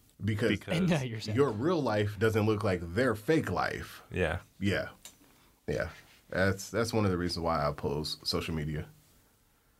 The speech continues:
Speaker 1: I do. 'Cause it's just like,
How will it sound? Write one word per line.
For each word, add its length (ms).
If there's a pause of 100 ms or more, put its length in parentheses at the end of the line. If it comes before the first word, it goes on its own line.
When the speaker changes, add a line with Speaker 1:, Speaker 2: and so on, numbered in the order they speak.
(260)
Speaker 1:
I 80
do. 280 (1000)
'Cause 160
it's 120
just 180
like, 380